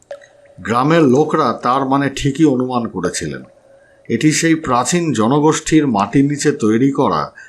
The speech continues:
পিঁপড়ের বাসাই বটে, যার ঠিক মুখটাতেই নতুন জনগোষ্ঠীর মানুষজন তাদের কুয়ো নির্মাণ করতে গিয়েছিলেন। অতীতে এই পথটি হয়তো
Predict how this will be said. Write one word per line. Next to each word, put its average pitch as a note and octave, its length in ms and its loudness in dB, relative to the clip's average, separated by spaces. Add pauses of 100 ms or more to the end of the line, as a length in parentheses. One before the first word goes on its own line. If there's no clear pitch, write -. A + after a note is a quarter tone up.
(160)
পিঁপড়ের D3+ 500 2
বাসাই G#2 460 0
বটে, F2 380 -6 (520)
যার A2+ 260 0 (120)
ঠিক G#3+ 320 -4
মুখটাতেই A2+ 720 -2 (460)
নতুন E3 480 2
জনগোষ্ঠীর D3 720 0
মানুষজন G2+ 720 -2 (520)
তাদের B2+ 300 0
কুয়ো D3+ 320 4
নির্মাণ C3+ 420 2
করতে G#2+ 340 -6
গিয়েছিলেন। E2 520 -8 (1400)
অতীতে C3 440 2 (160)
এই B2 160 2 (100)
পথটি C3+ 440 -2
হয়তো B2 360 -2